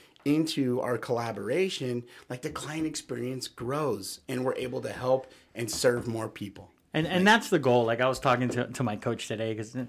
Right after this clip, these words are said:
Speaker 2: both of us get coached, right? We, we,
Speaker 1: Right.
Speaker 2: we have different coaches that have different styles. Um, my coach, um, asked me today, he's like, "What's the end goal? Like, where do you want your organization to go?"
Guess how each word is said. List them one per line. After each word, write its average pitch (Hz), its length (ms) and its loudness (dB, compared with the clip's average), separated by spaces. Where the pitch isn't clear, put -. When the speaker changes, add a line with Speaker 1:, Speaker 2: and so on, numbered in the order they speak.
Speaker 2:
both 180 220 10
of 165 60 8
us 117 100 4
get 113 180 -4
coached, 101 300 -8
right? 123 160 -2
We, 143 100 -2
we, 131 100 -8
Speaker 1:
Right. 156 220 8
Speaker 2:
we 147 80 6
have 135 140 4
different 131 280 2
coaches 123 300 2
that 123 80 2
have 117 140 0
different 117 260 -2
styles. 107 400 0
Um, 120 300 2
my 135 300 4
coach, 123 520 -2
um, - 380 -10
asked 113 240 -8
me 113 140 -8
today, 110 320 -4
he's 107 120 -8
like, 110 200 -10
"What's - 480 0
the 131 280 0
end 110 280 -8
goal? - 320 -16
Like, 135 140 0
where 139 220 6
do 214 100 2
you 156 120 2
want 120 580 -2
your 117 160 0
organization 107 680 -2
to 104 60 -8
go?" 101 300 -10